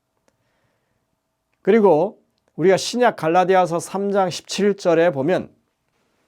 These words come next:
그 기산점을 아브라함과 언약을 맺은 때로 말씀하고 있다고 하는 것입니다. "내가 이것을 말하노니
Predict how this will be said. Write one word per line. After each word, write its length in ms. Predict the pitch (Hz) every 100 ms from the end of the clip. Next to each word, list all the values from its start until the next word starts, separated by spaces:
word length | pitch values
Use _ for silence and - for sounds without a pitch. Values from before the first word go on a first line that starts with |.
| _
그 180 | - 190
기산점을 680 | - 156 214 233 220 151 120
아브라함과 880 | - 156 160 190 190 190 190 196 185
언약을 440 | 139 156 165 220 240
맺은 440 | 156 147 190 190
때로 260 | 233 240 269
말씀하고 520 | 165 156 165 151 151
있다고 260 | 156 143
하는 160 | 156 160
것입니다. 480 | 147 - 92 - _ _ _ _ _ _ _
"내가 280 | 120 175 214
이것을 320 | 185 196 214
말하노니 680 | 180 151 170 147 156 139